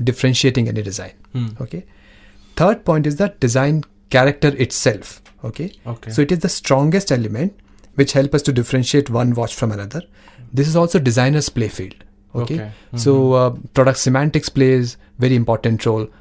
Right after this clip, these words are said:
Speaker 1: The kind of line, curve, geometry, proportion, you know, uh, texture, whatever you use,
Speaker 2: Hmm.
Speaker 1: it helps us to differentiate one watch from another.
Speaker 2: Mm-hmm.
Speaker 1: Okay, so design character is the, is the core of, uh, you know, watch design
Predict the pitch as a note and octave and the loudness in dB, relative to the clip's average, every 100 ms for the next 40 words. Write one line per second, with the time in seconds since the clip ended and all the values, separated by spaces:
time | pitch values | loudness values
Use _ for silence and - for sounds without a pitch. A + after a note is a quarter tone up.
0 | - B2+ B2 B2+ B2+ A#2+ B2+ C3 C3 B2+ | -6 -2 2 2 2 0 0 2 2 2
1 | A#2+ C3 B2 B2 A2+ B2+ B2+ B2 B2 B2 | 2 2 2 2 0 0 0 0 -2 0
2 | A#2 C3 B2+ - B2 B2 B2 - - - | -2 0 0 2 2 0 -2 -20 -20 -4
3 | B2 B2+ C3+ - - - - - C#3+ - | -2 -2 -6 -14 -20 -12 -2 0 0 2
4 | C#3 C3 - C3+ D3 D#3+ C#3+ A2+ D3 C3 | 0 0 -2 -2 0 2 2 4 2 2
5 | - - C3 A#2+ A2+ - - D#3 - C3+ | -2 -8 -6 -6 -8 -14 -6 -4 2 0
6 | B2+ C#3 - A#2+ A2+ - - A#2+ - B2+ | 2 -2 0 -2 -2 -4 0 2 2 0
7 | - A2+ A2 G#2+ - A2 G2 G2 G2+ - | 0 -2 0 -2 -4 -6 -6 -10 -12 -16
8 | - B2 A#2+ A2+ - D3 C3+ D3+ D#3 D3+ | -10 -6 -4 -2 0 2 2 2 2 0
9 | D3 D3 D3 C#3 D3 - C3+ B2+ C#3 - | -2 0 0 0 -2 -2 -4 -2 -2 4
10 | C3+ C3 - - - B2 - - A#2 A#2 | 4 4 -4 -20 -2 -2 -2 -4 0 0
11 | A2 - - B2+ B2 A#2 B2+ A#2 A#2+ - | -4 -12 -4 -2 -2 -4 -6 0 0 0
12 | A#2 A#2 A2+ | 0 0 -2